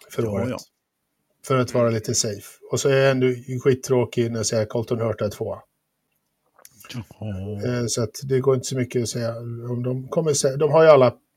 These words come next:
Speaker 1: all potential i världen för att, eh, ta pallplatser. Men Kyle Kirkwood tror jag faktiskt kommer att, att röra runt i grytan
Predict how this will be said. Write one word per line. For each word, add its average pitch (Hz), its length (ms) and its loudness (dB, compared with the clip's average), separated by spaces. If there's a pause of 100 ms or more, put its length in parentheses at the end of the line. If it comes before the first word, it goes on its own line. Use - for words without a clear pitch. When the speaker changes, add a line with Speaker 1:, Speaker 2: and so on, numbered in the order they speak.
Speaker 1:
all 139 180 2
potential 127 640 4
i - 20 0
världen 113 400 2
för 117 160 -2
att, 110 300 -4
eh, 113 260 -6
ta 113 360 -4 (140)
pallplatser. 117 600 0 (1900)
Men 156 160 0
Kyle 156 420 6
Kirkwood 147 800 6 (840)
tror 139 220 8
jag 131 120 6
faktiskt - 440 -2
kommer 120 340 -2
att, 123 540 2
att 127 100 4
röra 131 300 6
runt 110 380 -4
i 117 40 -2
grytan 104 600 -2